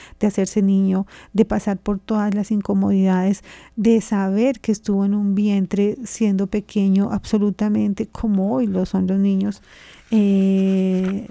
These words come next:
em, so-, sometidos a, a las necesidades, al hambre, a llorar, a la angustia, y es el amor de esta madre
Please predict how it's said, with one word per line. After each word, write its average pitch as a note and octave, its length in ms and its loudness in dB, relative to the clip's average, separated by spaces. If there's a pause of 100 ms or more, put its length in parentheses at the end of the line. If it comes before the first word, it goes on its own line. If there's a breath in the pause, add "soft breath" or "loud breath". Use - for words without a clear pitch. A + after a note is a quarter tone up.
em, F3+ 960 0 (580)
so-, A3 360 -4
sometidos G#3 840 2 (460 soft breath)
a, G#3 280 0
a G3 200 -4
las G#3 200 2
necesidades, F#3+ 960 0
al F#3 220 -4
hambre, F3 360 -4
a F3 60 -4
llorar, F3+ 580 -4
a F3 60 -4
la F#3 120 -4
angustia, F#3+ 540 -6
y G3+ 180 -2
es B3+ 180 -6
el G#3+ 160 -4
amor G3 420 0
de F#3+ 80 -2
esta G3 260 -4
madre F#3+ 400 -2